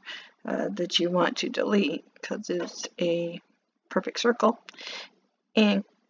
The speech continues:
click that point and hit delete. That's as easy as it is. And let's say from here,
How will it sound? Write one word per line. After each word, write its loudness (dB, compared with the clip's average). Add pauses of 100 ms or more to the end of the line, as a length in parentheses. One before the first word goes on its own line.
(420)
click 2
that 4
point 6 (380)
and 4
hit 2
delete. 4 (600)
That's 0
as -4
easy 2
as -6
it -4
is. -8 (920)
And 6
let's 2
say 6
from 8
here, 4